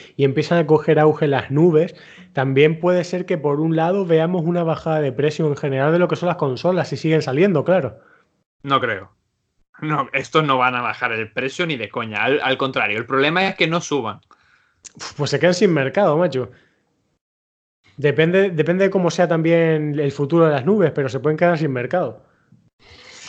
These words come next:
Speaker 2: Veremos. Bueno, llevamos una hora y un minuto. Voy a dejarte una perla
Speaker 1: A ver.
Speaker 2: que me, que me encontré el otro día y me reí mucho,
Speaker 1: <laughs>
Speaker 2: ¿vale?
Speaker 1: Cuéntame.
Speaker 2: Y va sobre los videojuegos. Una perla para terminar el episodio.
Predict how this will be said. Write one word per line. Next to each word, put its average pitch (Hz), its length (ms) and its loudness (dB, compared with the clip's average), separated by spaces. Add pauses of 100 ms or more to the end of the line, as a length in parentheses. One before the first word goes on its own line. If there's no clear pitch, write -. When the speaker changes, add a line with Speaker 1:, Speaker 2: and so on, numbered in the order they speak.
(920)
Speaker 2:
Veremos. 139 760 2
Bueno, 160 200 2
llevamos 185 300 0
una 202 220 0
hora 214 240 0
y 185 80 -4
un 185 100 -8
minuto. 135 420 -12
Voy 151 200 -2
a 202 60 2
dejarte 208 600 -6
una 175 440 -4
perla 214 500 -2 (720)
Speaker 1:
A 127 120 -12
ver. 117 80 -6
Speaker 2:
que 139 80 -4
me, 131 120 -4 (240)
que 143 100 -8
me 135 60 -4
encontré 127 380 -10
el 170 80 -2
otro 151 220 -4
día 156 280 -2
y 143 140 -6
me 123 140 -6
reí 113 300 -6
mucho, 110 440 -12 (260)
Speaker 1:
<laughs> - 160 -12
Speaker 2:
¿vale? 160 260 2
Speaker 1:
Cuéntame. 117 400 -4 (300)
Speaker 2:
Y 156 240 -8
va 160 140 4
sobre 175 240 -2
los 143 100 -2
videojuegos. 113 460 -6
Una 175 300 -4
perla 214 420 -4 (880)
para 135 220 -2
terminar 135 440 -4
el 139 100 -4
episodio. 104 540 -12